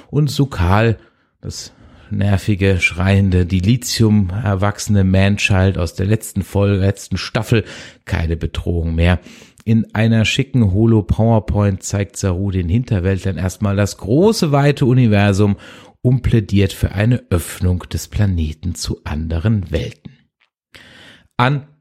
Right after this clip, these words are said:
Bord der Disco macht sich Buck auf zur Bar Mitzwa seines Neffen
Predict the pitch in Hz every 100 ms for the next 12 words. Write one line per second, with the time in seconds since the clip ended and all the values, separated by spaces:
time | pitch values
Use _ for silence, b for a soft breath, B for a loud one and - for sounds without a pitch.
0 | - 127 175 - 110 139 - 127 101 104
1 | - - 90 - 208 - B B B -
2 | 196 240 - - 180 151 131 95 - -
3 | 107 107 82 73 95 123 82 87 110 120
4 | 113